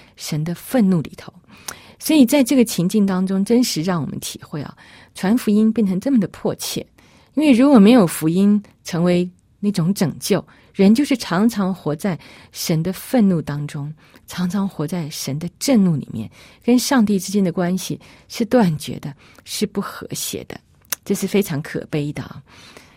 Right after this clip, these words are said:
我想我们都有这种经验哈，当我们跟，呃，家里有人不愉快的时候啊，跟你越亲近的人不愉快啊，这个家里的气氛啊，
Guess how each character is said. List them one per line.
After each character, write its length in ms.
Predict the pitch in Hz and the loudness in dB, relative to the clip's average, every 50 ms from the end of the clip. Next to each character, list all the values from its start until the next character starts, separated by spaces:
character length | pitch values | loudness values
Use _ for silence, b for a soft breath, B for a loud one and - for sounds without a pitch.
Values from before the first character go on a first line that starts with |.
| b b b b b b _ _ _ _ _ _ | b b b b b b _ _ _ _ _ _
我 160 | - - - 175 | -14 -12 -10 -10
想 240 | - - 143 139 | -6 -6 -6 -4
我 120 | 139 131 131 | -4 -4 -4
们 180 | 143 147 156 | -4 -4 -2
都 220 | 156 175 175 180 175 | -2 0 2 2 2
有 380 | 143 - - - - - - 156 - | 0 -2 -4 -8 -14 -16 -18 -16 -12
这 120 | - 156 | -10 -8
种 140 | - - - - | -8 -8 -8 -8
经 260 | - - 170 170 175 | -6 -2 0 2 2
验 160 | 175 170 - | 2 0 -2
哈， 280 | - - - - 135 - | -4 -10 -12 -14 -14 -12
当 160 | - 139 147 151 | -8 -8 -6 -6
我 80 | 139 | -6
们 160 | - 139 147 | -6 -6 -6
跟， 640 | 147 - 170 165 165 165 165 170 170 165 165 160 - | -2 0 0 2 2 2 2 2 0 0 0 -2 -4
呃， 300 | - - 160 147 139 147 - | -6 -8 -10 -10 -10 -10 -8
家 160 | - 170 160 156 | -6 -4 -2 -2
里 100 | 147 143 | -2 -2
有 160 | 143 131 127 | -2 -2 -4
人 160 | 131 135 147 | -4 -4 -2
不 140 | 160 190 170 | 0 0 0
愉 160 | 135 139 147 | 0 -2 -6
快 240 | - - - 170 - | -8 -6 -6 -6 -6
的 100 | - 143 | -6 -10
时 140 | - - - | -12 -12 -14
候 160 | - - - | -14 -14 -14
啊， 120 | - 156 B B B B B B B | -14 -14 B B B B B B B
跟 160 | - 180 180 | 0 0 0
你 120 | 156 147 | 0 0
越 180 | 165 208 208 190 | 2 2 2 2
亲 340 | 180 - - - 214 220 220 | 0 -2 0 4 6 6 6
近 160 | - 247 202 | 6 6 4
的 120 | 165 147 | 4 4
人 200 | - - - 156 | 0 -4 -6 -4
不 120 | 156 196 180 | 0 0 2
愉 180 | 147 139 151 | 2 0 -2
快 240 | - - - 180 147 | -4 -4 -6 -6 -6
啊， 160 | - - - B B B B B B B B | -6 -10 -14 B B B B B B B B
这 100 | - 175 | -8 -8
个 80 | 147 170 - | -8 -6 -2
家 200 | - 196 180 190 | 0 0 0 0
里 80 | 165 | -2
的 80 | - 175 - | -4 -6 -6
气 280 | - - - 240 208 | -6 -2 0 0 0
氛 220 | 175 - 160 143 - | 0 -2 -6 -6 -6
啊， 180 | - - - | -10 -14 -18